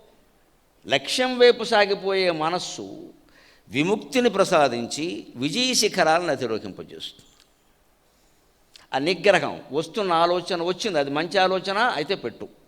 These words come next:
అది కూడా సమయం సందర్భం ఉంటాయి. చెడ్డ ఆలోచన మొత్తమే వదిలేయి. ఎవరి మీద మనకు కోపం వచ్చింది, "ఉమ్, ఎందుకు అంత ఆవేశం? ఆపు, ఆపు, కాసేపు ఆపు. అంత కోపం రావాలా? వాడు అంత తప్పు చేశాడా?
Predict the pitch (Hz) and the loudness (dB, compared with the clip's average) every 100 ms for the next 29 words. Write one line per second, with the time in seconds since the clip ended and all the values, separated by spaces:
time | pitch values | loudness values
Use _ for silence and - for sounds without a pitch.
0 | _ _ _ 110 143 196 214 151 165 202 | _ _ _ -6 -2 -2 -2 -2 -2 -2
1 | 190 147 151 160 143 90 - - _ _ | -2 0 0 -2 -6 -10 -16 -20 _ _
2 | _ _ _ _ _ _ _ - _ - | _ _ _ _ _ _ _ -20 _ -4
3 | 139 143 151 135 123 117 180 294 294 285 | 0 6 6 4 -2 -6 -2 0 0 0
4 | 262 269 240 - - _ _ _ _ _ | -2 -4 -6 -14 -20 _ _ _ _ _
5 | _ _ _ _ _ _ 104 151 196 233 | _ _ _ _ _ _ 0 2 2 0
6 | 262 220 - 185 214 202 - 180 165 - | 0 0 4 4 6 2 0 -4 -6 -8
7 | 226 285 247 - - - 135 196 269 254 | -8 -2 -4 -4 -20 -10 -4 -2 0 2
8 | 247 240 240 - 120 175 - - - 165 | 4 2 2 -2 0 -2 -2 -6 -2 -2
9 | - - 131 175 180 165 - - _ _ | -4 -6 -4 -2 -4 -4 -8 -20 _ _
10 | - 160 185 190 190 185 170 143 131 - | -4 -2 2 2 2 4 4 4 2 -2
11 | - - - _ _ - 135 135 143 185 | -10 -20 -20 _ _ 2 4 6 2 2
12 | 202 196 208 180 151 127 127 165 | 2 0 -2 -2 0 -2 -4 -6